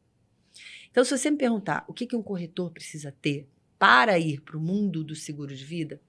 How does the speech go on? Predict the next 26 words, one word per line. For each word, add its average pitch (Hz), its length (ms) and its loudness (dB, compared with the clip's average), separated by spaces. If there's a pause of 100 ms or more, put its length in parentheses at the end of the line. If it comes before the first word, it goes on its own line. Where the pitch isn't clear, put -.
primeira 190 400 0
coisa, 117 460 -10 (320)
entender 165 380 -4
de 147 100 -8
gente. - 440 -12 (1040)
Gostar 160 400 -2
de 156 100 -8
se - 200 -10
relacionar 156 680 -8
com 160 80 -16
pessoas. - 800 -14 (1080)
É, 143 380 -8 (160)
ter 220 340 8
naquilo, 175 880 0
acima 208 360 -2
de 175 120 -6
tudo, 190 240 -4
um 190 60 -6
propósito 190 560 -4
social, 156 600 -8 (460)
porque - 360 -8
é, 190 320 -4 (600)
não 165 100 -8
deixa 170 240 -6
de 160 80 -12
ser, 165 380 -8